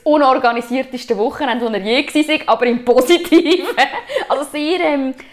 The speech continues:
einfach Larissa-Likes, alles aus dem Moment und einfach, ja, aber mega schön. Also ich finde, das verbindet auch mega, das mache ich noch. Und sonst mache ich einfach, was kommt.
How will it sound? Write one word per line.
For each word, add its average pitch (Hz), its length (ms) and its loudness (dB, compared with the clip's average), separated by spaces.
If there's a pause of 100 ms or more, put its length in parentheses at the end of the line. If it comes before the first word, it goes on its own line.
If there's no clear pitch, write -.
einfach 294 260 -4
Larissa-Likes, 294 920 -2
alles 294 380 -4
aus 294 100 -8
dem 285 160 -4
Moment 247 760 -4
und 233 160 -10 (360)
einfach, 320 240 -6
ja, 311 200 0 (400)
aber 240 180 0
mega 381 360 0
schön. 330 340 0
Also 240 160 -4
ich - 100 -6
finde, 277 220 -6
das - 100 -20
verbindet 262 460 -6
auch 247 100 -8
mega, 240 500 -8
das 254 260 -10
mache 339 180 -4
ich 349 80 -4
noch. 381 200 -4 (520)
Und 269 380 -2
sonst 294 260 -6
mache 226 180 -8
ich - 300 -20
einfach, 170 100 -20
was - 200 -20
kommt. 233 460 -14